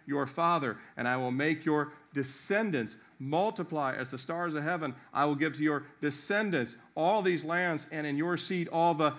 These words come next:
nations of the earth shall be blessed, because Abraham obeyed my voice." Here, listen to, Abraham didn't just read the word, he heard the word and applied the word. "Abraham obeyed my voice kept my charge, my commandments,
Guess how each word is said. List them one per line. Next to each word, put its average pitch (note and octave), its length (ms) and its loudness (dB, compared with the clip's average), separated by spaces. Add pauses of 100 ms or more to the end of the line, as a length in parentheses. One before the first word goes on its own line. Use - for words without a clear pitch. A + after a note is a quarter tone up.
(180)
nations E3 800 2
of C#3 120 0
the C3+ 140 0
earth C3+ 160 2
shall C#3 180 -4
be B2+ 100 -2
blessed, C3 300 -4
because B2+ 320 -6
Abraham C#3+ 540 -4
obeyed C#3 500 0
my C3 260 -2
voice." C3 320 -4
Here, B2+ 140 -8
listen C3+ 260 -6
to, A#2 120 -4 (240)
Abraham A2+ 320 -4
didn't A2+ 160 -6
just G#2 140 -10
read C3+ 240 -2
the C#3 60 -6
word, D3 340 -2 (240)
he - 120 -10
heard C#3+ 300 -4
the C#3 60 -4
word C#3 320 -2
and A2+ 100 -12
applied C3 320 -4
the A#2+ 60 -6
word. A2 240 -4 (260)
"Abraham D3 580 2
obeyed C#3+ 560 0
my C3+ 220 2
voice A#2+ 320 -2 (560)
kept G3 360 -2
my C#3 260 0
charge, A#2+ 560 -2 (280)
my C#3+ 320 2
commandments, C3+ 640 -2